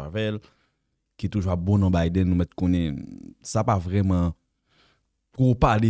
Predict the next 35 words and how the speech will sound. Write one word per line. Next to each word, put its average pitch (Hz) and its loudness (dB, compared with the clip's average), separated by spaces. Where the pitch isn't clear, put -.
sou 104 2
rezo 87 0
ankò. 76 -8
Donk, 92 -10
nou, 98 2
pou 113 0
moun 117 4
ki 101 -4
poko, 107 -2
e, 95 -6
e, 87 -2
valide 90 2
yo, 98 4
m 92 0
panse 92 -2
ke 85 -6
yo 101 2
rivon 92 -2
kote, 117 -4
yo, 78 -4
yo 135 0
jis 139 -2
ap - -8
pretann. 147 -6
Paske 90 -10
pwogram 101 2
nan 107 2
la 98 0
ankò, 92 -2
e, - -14
e 98 -10
nou 92 -6
pratikman 95 -4
janvye 90 -4
la, - -6